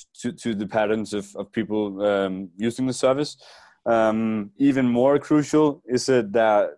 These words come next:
if, if, if this is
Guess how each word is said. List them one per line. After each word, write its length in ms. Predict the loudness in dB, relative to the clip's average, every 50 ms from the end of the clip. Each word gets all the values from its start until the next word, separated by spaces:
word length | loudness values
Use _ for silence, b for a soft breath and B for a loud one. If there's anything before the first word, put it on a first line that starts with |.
| _ _ -18
if, 340 | -10 -6 -4 -4 -4 -6 -8 -6
if, 300 | -4 -4 -6 -6 -12 _ -12
if 160 | -12 -10 -4
this 360 | 0 0 0 0 -2 -8 -14 _ _ _ _ _ _ _ _ 0
is 460 | 2 2 2 0 -6 -12 -12 -14